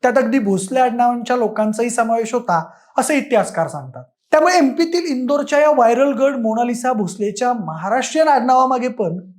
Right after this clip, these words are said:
हेच कनेक्शन आहे का, हा तपासाचा विषय आहे. बाकी आम्हाला जितकी माहिती मिळाली, तितकी तुम्हाला देण्याचा प्रयत्न केला. बाकी तुम्हाला या मोनालिसा भोसलेनं प्रभावित केलं असेल, तर उर्वरित रिसर्च तुम्ही करा आणि आमच्या ज्ञानात कमेंटमधनं भर टाका.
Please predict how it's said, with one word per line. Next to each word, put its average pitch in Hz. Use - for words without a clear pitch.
हेच 294
कनेक्शन 302
आहे 277
का, 165
हा 302
तपासाचा 220
विषय 165
आहे. 135
बाकी 139
आम्हाला 190
जितकी 233
माहिती 247
मिळाली, 240
तितकी -
तुम्हाला 233
देण्याचा 208
प्रयत्न 196
केला. 151
बाकी 165
तुम्हाला 220
या 254
मोनालिसा 254
भोसलेनं 262
प्रभावित 269
केलं 269
असेल, 214
तर 330
उर्वरित 320
रिसर्च 311
तुम्ही 311
करा 262
आणि 226
आमच्या 262
ज्ञानात 285
कमेंटमधनं 240
भर 202
टाका. -